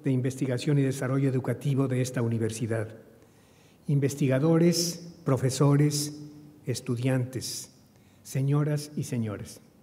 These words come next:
Regresar a Ensenada y a este Instituto de Investigación y Desarrollo Educativo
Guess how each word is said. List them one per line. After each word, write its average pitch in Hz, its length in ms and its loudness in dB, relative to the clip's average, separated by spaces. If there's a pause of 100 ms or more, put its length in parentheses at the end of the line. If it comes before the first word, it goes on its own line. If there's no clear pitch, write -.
(1700)
Regresar 170 560 4
a 208 100 10
Ensenada 147 800 4 (580)
y 139 100 -2
a 135 80 2
este 165 540 2
Instituto 147 920 0 (520)
de 143 60 0
Investigación 131 680 0
y 151 40 4
Desarrollo 143 500 2
Educativo 127 680 -2